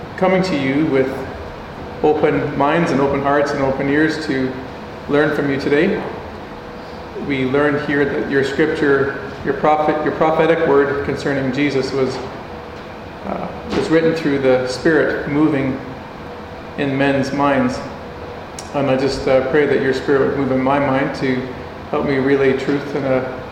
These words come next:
in a way that's pleasing to you, in a way that's accurate from the way you intended it to be spoken and written. Uh, we look forward to our time together, and we especially look forward to the dialogue after and, uh, seeing how you've, uh,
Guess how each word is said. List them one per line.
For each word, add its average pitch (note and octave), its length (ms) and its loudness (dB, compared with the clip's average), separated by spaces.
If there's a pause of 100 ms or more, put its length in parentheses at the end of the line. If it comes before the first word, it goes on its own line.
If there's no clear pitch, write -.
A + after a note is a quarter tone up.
(200)
in D3 100 0
a C3+ 80 2
way C#3+ 180 4
that's C#3 200 2
pleasing D#3+ 300 6
to D#3+ 120 2
you, E3 180 6
in C#3 60 2
a C#3 60 0
way C#3 100 4
that's C3 200 2
accurate C#3+ 640 2 (280)
from C#3+ 100 -4
the C#3 80 0
way C#3 240 2
you C#3 80 0
intended C3+ 420 0
it B2+ 60 -4
to - 60 -6
be C3 180 0 (300)
spoken C#3+ 420 0
and C3 100 0
written. C3 320 0 (840)
Uh, D3 160 -6
we C#3 100 2
look C#3+ 120 2
forward C#3+ 240 2
to - 60 0
our C3+ 160 2
time C#3+ 180 0
together, C#3 440 4 (200)
and C#3 140 -2
we C3 180 0 (160)
especially C#3+ 420 0
look C3 140 0
forward C#3 180 2
to C#3+ 140 -2
the B2+ 60 -2
dialogue C3+ 380 4
after D#3 420 2
and, B2+ 200 0 (800)
uh, C3+ 160 0
seeing C3+ 300 -2
how C3 280 0
you've, B2+ 320 0
uh, B2 360 0